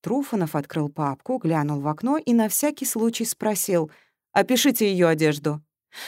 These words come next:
«Пожалуйста, красное пальто, чёрные сапоги,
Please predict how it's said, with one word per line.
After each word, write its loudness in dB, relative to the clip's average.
«Пожалуйста, 4
красное 4
пальто, 2
чёрные 4
сапоги, -2